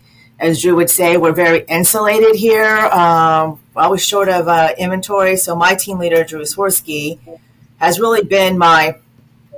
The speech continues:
he's been my guru when it comes to real estate and what I'm doing. So, um, yeah, I do love it here. I love this brokerage. So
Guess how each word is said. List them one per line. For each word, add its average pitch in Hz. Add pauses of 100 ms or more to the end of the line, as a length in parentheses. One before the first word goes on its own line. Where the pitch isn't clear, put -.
(240)
he's 208
been 208
my 156
guru 156
when 131
it -
comes 143
to 147
real 135
estate 143
and 139
what 139
I'm 135
doing. 143
So, 139
um, 143 (460)
yeah, 240
I 185
do 196
love 180
it 185
here. 190
I 226
love 170
this 175
brokerage. 180
So 156